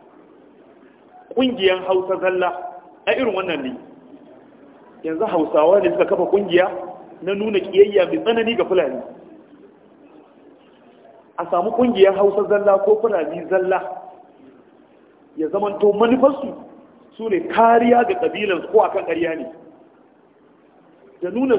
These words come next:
soyayya akan ƙabilan ko da ƙabilan ba ta da gaskiya. To wannan shine ainul hizbiyya. Shine abin da musulunci yake faɗa da shi.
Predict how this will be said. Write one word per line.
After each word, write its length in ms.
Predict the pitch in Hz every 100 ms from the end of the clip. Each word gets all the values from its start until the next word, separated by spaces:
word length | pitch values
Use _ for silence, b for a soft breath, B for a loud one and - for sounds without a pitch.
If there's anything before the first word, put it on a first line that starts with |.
| -
soyayya 420 | 190 226 233 196
akan 200 | - 214
ƙabilan 380 | 170 175 208 175 -
ko 160 | 247 254
da 120 | 208
ƙabilan 360 | 175 185 190 180
ba 100 | 175
ta 80 | 175
da 60 |
gaskiya. 400 | 147 151 151 147 139 - - - - - _ _ - -
To 60 |
wannan 240 | 165 208 175
shine 220 | 214 190 -
ainul 260 | 233 220 170
hizbiyya. 440 | 160 - 185 151 110 - - - - - - - - - - - _
Shine 260 | - 220 202
abin 240 | - 202
da 80 | 190
musulunci 440 | 175 185 214 214 185
yake 180 | 180 165
faɗa 200 | 156 147
da 80 | 127
shi. 240 | -